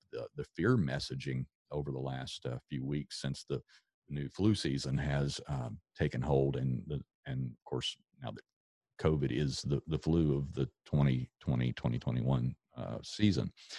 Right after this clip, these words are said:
So now that there were, now that we're dealing with that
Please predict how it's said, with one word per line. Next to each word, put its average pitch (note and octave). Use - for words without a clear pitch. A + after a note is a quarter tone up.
So F#2
now A2
that D2+
there E2+
were, D2
now F2+
that C#2+
we're D#2
dealing F2+
with D2+
that F#2+